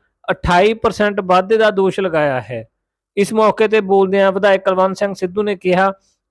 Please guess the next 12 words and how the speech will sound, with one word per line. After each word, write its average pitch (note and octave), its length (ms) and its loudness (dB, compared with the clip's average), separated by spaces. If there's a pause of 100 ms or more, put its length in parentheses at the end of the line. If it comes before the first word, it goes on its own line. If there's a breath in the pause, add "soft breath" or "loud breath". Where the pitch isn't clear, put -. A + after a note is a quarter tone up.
ਕਿ G#3 100 2
ਸਰਕਾਰੀ G3+ 560 0
ਨੀਤੀ G#3 380 -4
ਦੇ G#3+ 140 2
ਅਨੁਸਾਰ F#3 540 0 (380)
ਫੀਸਾਂ G3 340 0
ਵਿੱਚ G#3+ 280 -2
ਇੰਨਾ G3 320 0
ਵਾਧਾ F#3+ 340 2
ਕਰਨਾ F#3 480 0 (460)
ਗਲਤ G3 280 2
ਹੈ, G3 420 0